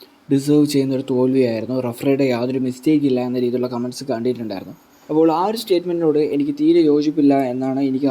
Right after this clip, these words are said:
ആദ്യം തന്നെ പറയാനുള്ളത്. കാരണം ഈ ഒരു മാച്ചിൻ്റെ റഫറി ആയിട്ട് വന്നത് സോട്ടോ ഗ്രാദോ എന്ന് പറയുന്ന വ്യക്തിയാണ്. സോട്ടോ ഗ്രാദോ എന്ന് പറയുന്ന വ്യക്തി ഈ ഒരു സീസണിൻ്റെ തുടക്കത്തിൽ നമ്മുടെ ഗെറ്റാഫയ്ക്കെതിരെയുള്ള മത്സരത്തിൽ വന്നിട്ടുണ്ടായിരുന്നു. ആ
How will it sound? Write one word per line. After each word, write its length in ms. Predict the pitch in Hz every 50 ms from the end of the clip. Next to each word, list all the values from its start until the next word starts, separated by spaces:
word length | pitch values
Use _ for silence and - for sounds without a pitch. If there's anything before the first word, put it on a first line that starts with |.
| 123
ആദ്യം 220 | 123 127 135 147 147 135
തന്നെ 120 | 131 123 117
പറയാനുള്ളത്. 400 | 113 113 120 123 117 113 110 135 143 - - 175
കാരണം 400 | 170 185 190 175 143 127 135 165 190 - _ _ _ _ _ _ - _ - - - _ _ 214
ഈ 20 | 233
ഒരു 60 | 233 226 220
മാച്ചിൻ്റെ 340 | 190 180 180 185 180 180 175 156
റഫറി 180 | 143 139 156 156 147
ആയിട്ട് 160 | 143 143 143 131
വന്നത് 260 | 127 123 107 117 123 127 - - - -
സോട്ടോ 260 | 147 147 147 147 156 151 139
ഗ്രാദോ 260 | 139 139 135 135 135 135
എന്ന് 100 | 135 127 120
പറയുന്ന 200 | 120 110 120 120
വ്യക്തിയാണ്. 280 | 101 - - 98 - _ _ _ _ -
സോട്ടോ 220 | - 175 185 208 220 196
ഗ്രാദോ 240 | 190 180 180 175 185 185
എന്ന് 100 | 185 185
പറയുന്ന 220 | 175 170 165 165 160 156
വ്യക്തി 260 | 139 - - 139 143 147 147 147 - - - - _ 147
ഈ 20 | 156 165
ഒരു 80 | 165 165
സീസണിൻ്റെ 360 | 165 165 156 170 170 156 160 156
തുടക്കത്തിൽ 400 | 151 139 139 131 139 127 131 123 139 139
നമ്മുടെ 200 | 139 127 127 135 131 107 - - 139
ഗെറ്റാഫയ്ക്കെതിരെയുള്ള 840 | 143 131 - 156 170 170 170 180 175 170 170 156 147 143 139 139 139 135
മത്സരത്തിൽ 420 | 131 123 - 123 113 113 127 120 117 80 104
വന്നിട്ടുണ്ടായിരുന്നു. 640 | 117 123 127 123 117 117 113 107 104 92 - - _ _ _ - - - - - -
ആ 20 | 135